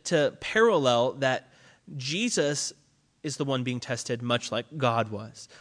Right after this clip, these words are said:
to demonstrate again in the text that Jesus' claim is to be God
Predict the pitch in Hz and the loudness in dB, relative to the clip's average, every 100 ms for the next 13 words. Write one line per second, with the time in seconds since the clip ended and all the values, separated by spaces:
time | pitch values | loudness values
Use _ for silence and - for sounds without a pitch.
0 | - 156 151 165 185 - 147 131 139 127 | -6 -2 2 2 2 0 0 2 2 2
1 | 131 135 120 117 - - - 135 143 123 | 0 -2 -4 -6 -10 -16 -2 -2 0 2
2 | 156 156 165 156 175 160 - 123 113 117 | 2 2 0 0 -4 -6 -6 -4 -4 -6
3 | - 131 - 123 120 110 123 110 90 - | -10 -12 -8 -8 -8 -2 0 0 -4 -12